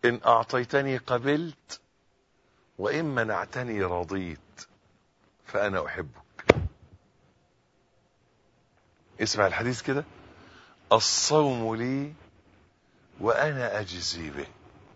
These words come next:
كل عمل ابن آدم له إلا الصوم، فإنه لي وأنا أجزي به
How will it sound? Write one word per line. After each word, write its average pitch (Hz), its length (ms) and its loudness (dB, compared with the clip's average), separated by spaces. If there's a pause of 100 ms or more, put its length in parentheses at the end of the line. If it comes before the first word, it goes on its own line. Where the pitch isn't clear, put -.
(880)
كل 156 480 2
عمل 131 420 0
ابن 107 280 -4 (100)
آدم 113 560 -2
له 110 500 -2 (960)
إلا 127 340 0
الصوم، - 600 -4 (1000)
فإنه 113 800 -2
لي 117 520 -6 (1300)
وأنا 110 560 -2
أجزي 90 480 -6
به 78 180 -8